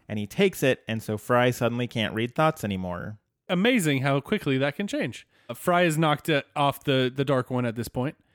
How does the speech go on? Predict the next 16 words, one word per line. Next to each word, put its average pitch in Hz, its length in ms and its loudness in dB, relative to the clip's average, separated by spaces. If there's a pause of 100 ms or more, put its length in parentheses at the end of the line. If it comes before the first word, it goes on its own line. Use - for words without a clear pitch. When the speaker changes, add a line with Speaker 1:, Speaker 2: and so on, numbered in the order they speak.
(240)
Speaker 2:
and 123 320 0
the 127 100 2
encyclopod 147 720 2
vows 160 360 2
to 139 180 2
avenge 147 460 2
Hutch - 520 -4
Waterfall 147 960 2 (540)
and 160 380 2
just 165 280 0
basically 156 540 2
destroys 127 500 2
the 120 80 -6
final 107 300 -2
dark 101 240 -8
one. - 160 -20